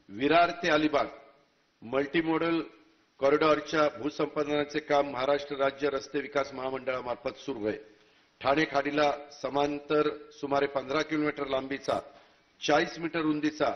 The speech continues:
ठाणे कोस्टल रोड उभारण्यात येत असून त्यासाठी सुमारे एक हजार दोनशे पन्नास कोटी रुपयाचा खर्च अपेक्षित आहे. मुंब्रा बायपास जंक्शन, शीळ कल्याण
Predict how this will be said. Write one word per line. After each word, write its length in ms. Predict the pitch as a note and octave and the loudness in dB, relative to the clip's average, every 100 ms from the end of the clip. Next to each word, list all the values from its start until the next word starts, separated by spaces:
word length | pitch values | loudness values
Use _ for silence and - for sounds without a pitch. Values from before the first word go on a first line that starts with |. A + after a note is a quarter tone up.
| - - _ _ _ | -6 -20 _ _ _
ठाणे 260 | B2 C#3 E3 | -2 0 0
कोस्टल 420 | D3 D3+ - D#3 | -2 -4 0 -2
रोड 280 | D3 D#3+ D3+ | 2 0 0
उभारण्यात 640 | C#3+ C3+ D3 C#3+ D3+ - A#2+ C3 | -4 2 2 4 0 -2 -6 -4
येत 200 | D3 C#3+ | 0 -2
असून 320 | - C3+ G2+ - _ _ _ _ - | -2 -6 -6 -14 _ _ _ _ 0
त्यासाठी 460 | D#3+ D#3 D3 D#3 | 0 2 -2 -2
सुमारे 360 | D3+ D3 D3 D3 D3 | -4 0 2 4 2
एक 140 | C#3 | -2
हजार 300 | A#2+ C#3+ D3 - - | 0 2 2 0 -8
दोनशे 240 | C3+ C#3 D#3 | -6 -6 -6
पन्नास 420 | C3 C3 D#3 - | -6 -2 -2 -2
कोटी 240 | D3 D3 | -4 -2
रुपयाचा 380 | C#3 C#3+ C#3 C#3 - | -2 -2 0 -2 -4
खर्च 220 | C3+ - | -6 -4
अपेक्षित 400 | B2 B2 - A2+ A2 | -4 -4 -8 -8 -6
आहे. 100 | G2 - - _ _ _ _ | -8 -8 -20 _ _ _ _
मुंब्रा 380 | A2+ C#3 C#3+ D#3 | -4 0 4 4
बायपास 540 | D3+ C3+ C3+ D3+ D3 - | 4 2 2 2 0 -2
जंक्शन, 380 | C3 C3+ - A#2+ - - _ _ _ _ | -4 -2 -2 -2 -4 -18 _ _ _ _
शीळ 240 | - D#3+ D#3+ | -2 2 4
कल्याण 420 | D#3 C#3+ D3 | 2 0 2